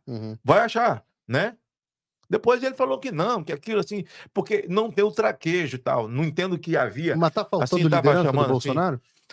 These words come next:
Speaker 2: Cara, assim, não, Bolsonaro
Speaker 1: Você acha
Speaker 2: é
Speaker 1: que o Bolsonaro se aposentou?
Speaker 2: Bolsonaro é o jeito dele? Não, não se aposentou.
Speaker 1: Hum.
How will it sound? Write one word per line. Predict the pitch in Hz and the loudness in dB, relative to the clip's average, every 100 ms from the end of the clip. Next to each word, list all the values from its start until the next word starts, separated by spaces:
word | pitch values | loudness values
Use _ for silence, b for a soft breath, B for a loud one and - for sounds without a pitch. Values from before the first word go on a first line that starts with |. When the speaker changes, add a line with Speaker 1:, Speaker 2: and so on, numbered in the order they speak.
| - | -4
Speaker 2:
Cara, | 277 151 | -2 -2
assim, | - 175 151 _ _ - | -4 -12 -16 _ _ -10
não, | 339 233 | -4 -2
Bolsonaro | 202 254 - 165 196 165 | 0 -2 -2 0 0 0
Speaker 1:
Você | 139 | 0
acha | 240 | 0
Speaker 2:
é | |
Speaker 1:
que | - | 2
o | |
Bolsonaro | 214 190 180 156 | 2 4 2 2
se | |
aposentou? | 139 147 156 208 | 2 6 8 10
Speaker 2:
Bolsonaro | 202 165 185 | 10 8 8
é | 175 | 2
o | |
jeito | 123 180 156 | 2 2 0
dele? | 131 143 | -6 -4
Não, | 220 180 135 147 | -2 -2 -2 -6
não | 131 180 | -4 -2
se | 190 | -2
aposentou. | 127 127 110 98 95 - | -4 -4 -4 -6 -10 -4
Speaker 1:
Hum. | 127 113 | -2 -2